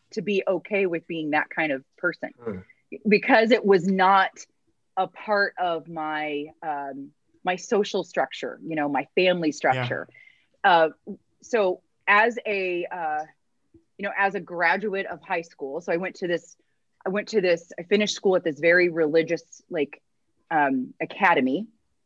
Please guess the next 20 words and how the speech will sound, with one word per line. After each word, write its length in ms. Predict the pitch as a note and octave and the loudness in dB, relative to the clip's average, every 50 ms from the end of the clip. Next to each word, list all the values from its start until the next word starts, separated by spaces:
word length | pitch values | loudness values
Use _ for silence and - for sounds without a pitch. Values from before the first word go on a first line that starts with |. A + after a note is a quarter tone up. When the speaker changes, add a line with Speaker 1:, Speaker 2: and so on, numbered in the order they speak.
| _ _ _ _ | _ _ _ _
Speaker 1:
Um, 400 | E3+ D#3+ D#3 D3 C#3+ C#3 C#3+ C3+ - - | 0 2 2 2 2 2 0 -2 -4 -4
and 220 | E3+ D#3+ D#3 D3 | -2 -2 0 0
then 400 | E3+ E3 D#3+ D#3 D3+ D3+ D3+ D3 - _ _ _ _ _ _ _ | 2 2 4 4 2 2 0 -4 -8 _ _ _ _ _ _ _
my, 400 | F3+ F#3 F3+ E3+ E3 D#3+ D#3+ D#3 - - | 0 2 4 6 6 6 4 2 0 0
uh, 180 | E3+ E3 D3+ D3 - | 0 0 0 0 -2
parents 400 | - A3 G3+ F#3+ F#3 F#3 F3+ - | -2 -2 0 0 0 -2 -4 -6
enrolled 400 | F3+ D#3+ D3+ E3+ E3+ E3+ E3+ E3+ | -6 -4 -2 0 0 0 -2 -4
me 120 | E3 D#3+ | -4 -2
in 60 | D#3+ | -2
another 380 | D#3 D3+ D#3 D#3+ E3+ E3+ E3+ D#3 | -2 0 0 0 2 2 0 0
very 360 | C#3+ C#3+ E3+ E3+ E3 D#3+ D3+ C#3 | 0 0 0 2 2 2 0 0
religious 480 | C#3+ D#3 D3 D3 E3 D#3+ D#3+ D3+ - | -2 -2 0 0 0 -2 -2 -6 -10
school, 420 | - - _ F3 D#3 C#3 C3+ C#3+ C#3 | -10 -10 _ -4 -2 0 0 -2 0
which 240 | D3+ D#3 D3 - - - | 0 -2 -2 -2 -4 0
I 320 | E3 D3+ D3+ D3+ C#3+ C3+ - - | 2 2 4 2 2 0 -4 -8
choked 420 | - - - A3+ G3+ G3+ - _ | -10 -2 0 2 0 0 0 _
down 300 | F#3+ F3 D#3+ D3+ D3+ D3 | 0 2 2 2 0 -2
for 160 | - E3 - | -4 -6 -8
two 220 | - - G#3 F#3 D#3 | -6 -6 -6 -6 -4
years. 420 | C#3+ D3 C#3 A#2+ G2+ E3+ - | -2 -2 -2 -2 -4 -8 -12